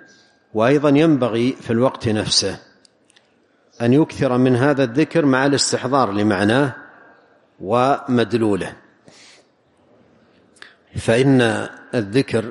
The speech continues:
مع استحضار المعنى يكون عظيم الأثر كبير النفع،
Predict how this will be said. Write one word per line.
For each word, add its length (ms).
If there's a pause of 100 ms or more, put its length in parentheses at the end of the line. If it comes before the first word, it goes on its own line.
(100)
مع 200
استحضار 640
المعنى 640 (180)
يكون 520
عظيم 420
الأثر 460 (200)
كبير 400
النفع، 460